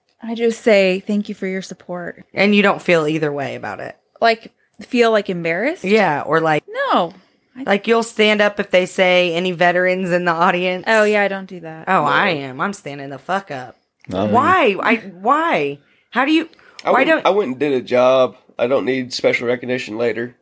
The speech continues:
Speaker 3: You know, like, the guys in Vietnam, they were, they had it ten times worse than what we did. The guys in World War Two, I, when I think of a veteran, I think of the old guys that were in Vietnam and World War Two. Like, I just,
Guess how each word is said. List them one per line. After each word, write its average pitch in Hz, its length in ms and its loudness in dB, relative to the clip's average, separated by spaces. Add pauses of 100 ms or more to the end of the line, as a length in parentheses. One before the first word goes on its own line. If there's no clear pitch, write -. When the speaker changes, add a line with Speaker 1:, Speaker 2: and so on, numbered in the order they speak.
(140)
Speaker 3:
You 117 80 -6
know, 117 180 2
like, 131 180 2
the - 60 -6
guys 143 300 4
in 131 100 -4
Vietnam, 123 840 2
they 131 380 4
were, 120 420 -4
they 135 140 4
had 131 120 4
it 117 100 -2
ten 127 180 -4
times 120 240 -4
worse 123 160 -4
than 113 100 -8
what 113 60 -4
we 113 120 -4
did. 107 260 -6
The 117 60 -6
guys 127 220 4
in 120 240 -6 (520)
World 123 180 0
War 123 140 0
Two, 117 400 0
I, 113 180 2
when 143 140 4
I 170 40 4
think 165 200 0
of 127 140 2
a 123 60 2
veteran, 143 840 2 (360)
I - 120 0
think 135 220 0
of 131 120 2
the 131 140 -2
old 127 320 0
guys 123 480 4
that 123 100 0
were 120 140 -2
in 113 240 -6
Vietnam 117 760 2
and 117 180 -2
World 120 200 -4
War 120 180 -4
Two. 117 400 -4
Like, 107 180 -2
I 120 140 2
just, - 440 -8